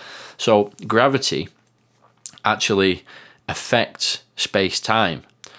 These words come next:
So, like, they say things like when you're on the Earth, the passage of time is actually slightly different to when you're up in orbit. And depending on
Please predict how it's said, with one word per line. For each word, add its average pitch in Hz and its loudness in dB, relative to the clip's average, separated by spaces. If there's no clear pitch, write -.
So, 107 4
like, 104 4
they 104 -2
say 127 4
things 98 -2
like 90 2
when 98 -2
you're 92 2
on 87 0
the 87 0
Earth, 90 2
the 101 2
passage 98 -2
of 85 -10
time 101 0
is 87 -4
actually - -4
slightly 85 -2
different 90 -2
to 90 -2
when 85 -4
you're 85 -2
up 82 -6
in 85 -4
orbit. 95 2
And 92 -2
depending 117 2
on 98 2